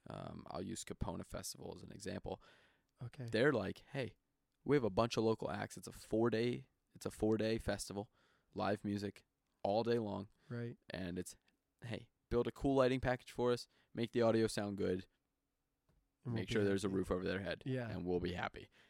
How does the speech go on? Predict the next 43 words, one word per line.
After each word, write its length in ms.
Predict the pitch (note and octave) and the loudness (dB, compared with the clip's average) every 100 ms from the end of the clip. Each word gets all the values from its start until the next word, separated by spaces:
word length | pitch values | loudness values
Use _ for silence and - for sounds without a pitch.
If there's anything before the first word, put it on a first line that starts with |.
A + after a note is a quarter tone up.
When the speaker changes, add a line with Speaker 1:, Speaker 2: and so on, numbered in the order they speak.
| _ | _
Speaker 1:
They 100 | F#2+ | -2
don't 160 | G2+ F2+ | 0 -2
care 160 | E2+ | -4
what 140 | D#2+ A1+ | -4 -6
we 100 | A#1+ | -10
use. 320 | F2 - - - - | -10 -10 -10 -14 -8
So 160 | - | -4
we 160 | F#2 A2+ | 2 4
have 140 | A#2+ G#2 | 4 2
Speaker 2:
Sure. 60 | |
Speaker 1:
fun 200 | G#2 F#2+ | 0 2
with 120 | F#2 G2+ | 2 2
it, 120 | - | 0
right? 220 | E2+ G2+ | -2 -2
We 80 | - | -2
bring 260 | F#2 G2+ G2+ | -4 -2 -2
out, 220 | G2 G2 - | -2 -4 -6
you 120 | G2 | -8
know, 140 | F#2 | -6
mobile 320 | F#2+ A#2+ A#2 | 0 2 2
stage, 400 | A2+ A#2 A2+ G#2+ | 0 -2 -2 -4
or 40 | - | -6
we 80 | - | -6
build 260 | - G#2 | -4 -4
a 60 | - | -4
stage 360 | - A#2+ A#2+ A2 | -2 2 2 4
roof, 380 | A2+ A2+ - - - - - | 2 2 -2 -20 -20 -18 -10
uh, 200 | G#2 G2+ | -8 -8
bring 240 | F#2 F#2+ | -6 -6
out, 240 | F#2 F2+ - - | -4 -6 -10 -10
you 120 | G2+ | -8
know, 220 | F2+ F2 - - _ - | -6 -8 -12 -20 _ -6
different 280 | G2+ G2+ G2 | -4 -2 -4
P 300 | G#2 G2 G2+ | -2 -2 -2
As 120 | G2 | -2
every 220 | G2 G2 | -4 -2
year 340 | G2+ G#2 G#2 G#2 | -2 -2 -2 -2
and 160 | G2 B2+ | -6 -6
have 220 | A#2+ F#2+ | -6 -6
Speaker 2:
Yeah. 60 | A#2+ | -4
Speaker 1:
fun 160 | G2+ | -4
with 100 | F#2+ F#2+ | -4 -2
that, 300 | G2+ G2+ | 0 0